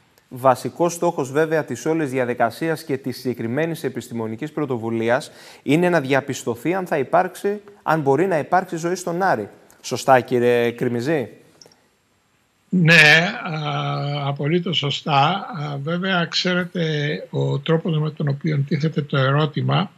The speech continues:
Speaker 2: είναι ότι όχι ότι αν υπάρχει, αλλά αν υπήρξε
Speaker 1: Αν υπήρξε.
Speaker 2: κάποτε. Ναι, διότι αυτός ο κρατήρας στον οποίο,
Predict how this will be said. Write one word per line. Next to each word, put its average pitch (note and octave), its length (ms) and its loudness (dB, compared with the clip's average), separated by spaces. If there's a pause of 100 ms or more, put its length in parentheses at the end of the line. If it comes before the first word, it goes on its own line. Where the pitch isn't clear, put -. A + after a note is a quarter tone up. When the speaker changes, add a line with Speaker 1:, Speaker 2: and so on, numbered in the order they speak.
(440)
Speaker 2:
είναι E3+ 760 2 (380)
ότι E3 600 2 (300)
όχι F3+ 360 0
ότι E3 320 0
αν C#3 160 2
υπάρχει, F3 560 0
αλλά D3+ 280 0
αν D3+ 180 2
υπήρξε D3+ 1120 2
Speaker 1:
Αν C3 220 6
υπήρξε. D#3 640 4
Speaker 2:
κάποτε. C#3 840 -2 (460)
Ναι, D3+ 520 2
διότι D3 920 2 (580)
αυτός F#3 800 -2
ο D3 760 0
κρατήρας D3+ 560 2
στον D3+ 180 -4
οποίο, D#3 540 0